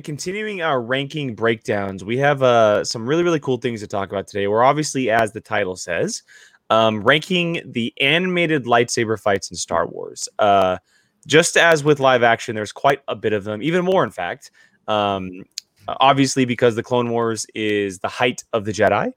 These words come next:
Uh, Rebels took place in a time where we saw more so than we usually did in that time area. Um, but being that it's animated and there's, there's a lot more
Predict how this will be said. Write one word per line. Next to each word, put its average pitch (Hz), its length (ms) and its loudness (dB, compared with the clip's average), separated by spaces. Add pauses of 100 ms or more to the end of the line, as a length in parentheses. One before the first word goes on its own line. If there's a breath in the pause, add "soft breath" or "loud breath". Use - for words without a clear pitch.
(380 soft breath)
Uh, 110 200 6
Rebels 123 320 4
took 135 160 0
place 123 300 2
in 120 60 -6
a 113 60 -6
time 113 420 -6
where 107 280 -4
we 113 280 -6
saw 208 260 2
more 170 240 6
so 196 300 2
than 165 160 0
we 165 100 -4
usually 165 380 -2
did 110 160 -2
in 104 80 -4
that 104 180 -4
time 101 240 -4
area. 117 340 -2 (520)
Um, 104 520 0 (680 loud breath)
but 120 120 6
being 151 180 4
that 156 100 6
it's 147 140 2
animated 143 520 4
and 156 100 -2
there's, 123 180 -2
there's 123 200 -4
a 113 60 -2
lot 120 220 2
more 120 520 0